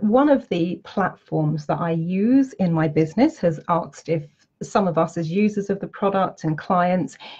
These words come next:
if we would be willing to do a testimonial video for them, um, and just share some of our success stories and share how we've been using their platform. And, um,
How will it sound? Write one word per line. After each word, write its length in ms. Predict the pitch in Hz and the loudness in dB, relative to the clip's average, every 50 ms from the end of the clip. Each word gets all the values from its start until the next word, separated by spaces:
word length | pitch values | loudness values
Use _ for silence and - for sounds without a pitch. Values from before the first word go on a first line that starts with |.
| - - - | -2 2 2
if 180 | 254 - - | 2 2 4
we 140 | 285 269 240 | 4 6 6
would 180 | 196 202 202 - | 6 2 0 0
be 120 | 190 185 | -4 -2
willing 440 | 160 175 165 165 165 170 170 170 151 | 0 2 2 2 2 2 0 -2 -4
to 340 | - - - 165 170 170 156 | -6 -8 -4 -4 -2 -2 -4
do 300 | 151 160 165 165 165 - | -4 -4 -4 -4 -4 -4
a 280 | - 160 160 151 151 151 | -4 -4 -2 -2 -2 -2
testimonial 680 | 151 - - 151 - - 170 180 180 190 190 185 175 175 | -4 -6 -8 -8 -6 -4 -4 -2 0 0 0 0 0 0
video 380 | 170 180 165 170 165 165 160 165 | 0 0 0 2 2 2 2 2
for 320 | - - 185 185 202 196 | 0 0 0 2 2 2
them, 400 | 196 202 208 220 233 262 262 262 - - - - - - - - | 2 4 6 8 8 6 6 4 0 -6 -6 -6 -6 -6 -6 -4
um, 440 | 170 170 170 170 165 160 165 170 160 - | -2 0 0 0 0 0 0 0 -2 -2
and 380 | - 175 175 175 170 180 165 - - - 269 262 - - | -2 -2 0 0 0 0 -2 -4 -8 -8 -8 -10 -8 -4
just 200 | - 330 403 - | -4 -4 -4 -2
share 220 | - - 302 254 220 | -2 2 2 2 2
some 220 | - - 208 196 | 2 0 0 2
of 80 | 185 165 | 2 2
our 160 | 160 160 156 | 2 2 0
success 500 | - - 156 - - - 247 240 240 - | -2 -8 -8 -8 0 0 0 0 0 -4
stories 540 | - - 247 247 240 233 240 233 226 220 - | -4 2 2 4 4 6 4 4 2 0 -2
and 120 | 190 165 | -4 -4
share 440 | - - - - 185 175 170 175 - | -6 -8 -6 -2 0 0 0 0 -2
how 380 | - - - - - 185 185 180 | -6 -12 -12 -6 -4 -2 -2 0
we've 240 | 180 180 180 151 151 | 0 -2 -4 -4 -4
been 260 | 175 170 175 175 160 | -4 -2 -2 0 -2
using 720 | 156 180 214 226 233 220 214 139 139 135 143 151 147 147 | 0 2 4 4 4 2 2 0 -2 -2 -2 -2 -4 -4
their 380 | 147 170 165 160 151 147 147 - | -2 0 0 2 0 0 -2 -4
platform. 680 | - - 175 - - - _ - - - - - - - - - - - - - - - - _ - | -4 -2 -2 -2 -2 -4 _ -10 -10 -8 -6 -6 -8 -8 -10 -18 -20 -20 -20 -20 -20 -20 -20 _ -4
And, 300 | - 180 170 180 175 156 | -2 0 0 0 0 2
um, 440 | 165 160 151 151 151 156 170 156 | 2 2 2 2 0 0 -2 -4